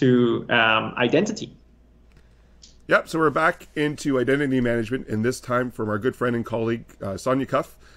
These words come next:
Speaker 2: uh, back on I T ops talk dot com. She's written an article,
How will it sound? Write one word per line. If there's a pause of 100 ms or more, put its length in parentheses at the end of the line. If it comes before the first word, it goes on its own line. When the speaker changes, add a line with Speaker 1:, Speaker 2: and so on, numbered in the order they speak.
(120)
Speaker 2:
uh,
back
on
I
T
ops
talk
dot
com. (260)
She's
written
an
article,